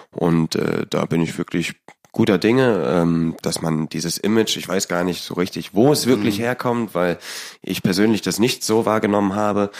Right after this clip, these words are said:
Speaker 1: ähm, um dem vielleicht auch irgendwann dann mal den Mund zu stopfen. <laughs>
Speaker 2: Axel, also wir haben über das Image haben wir auch schon immer wieder gesprochen. Ich weiß, das nervt dich auch ohne Ende an, ja, diese,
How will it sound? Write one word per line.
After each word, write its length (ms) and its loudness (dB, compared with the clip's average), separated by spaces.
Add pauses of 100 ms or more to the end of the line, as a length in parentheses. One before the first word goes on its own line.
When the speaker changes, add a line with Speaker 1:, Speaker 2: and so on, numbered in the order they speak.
(480)
Speaker 1:
ähm, 420 2 (280)
um 240 2
dem 240 0
vielleicht 340 -2
auch 140 -4
irgendwann 360 2
dann 180 0
mal 340 -2 (1300)
den 100 2
Mund 220 2
zu 140 -6
stopfen. 520 -4
<laughs> 60 4 (800)
Speaker 2:
Axel, 340 -2
also 140 0
wir 80 4
haben 100 4
über 160 -2
das 160 -2
Image 240 0
haben 80 0
wir 120 2
auch 80 0
schon 140 0
immer 240 4
wieder 180 2
gesprochen. 320 -4
Ich 100 -10
weiß, 180 0
das 160 -4
nervt 300 2
dich 120 0
auch 120 2
ohne 220 4
Ende 220 4
an, 240 6
ja, 280 2
diese, 440 0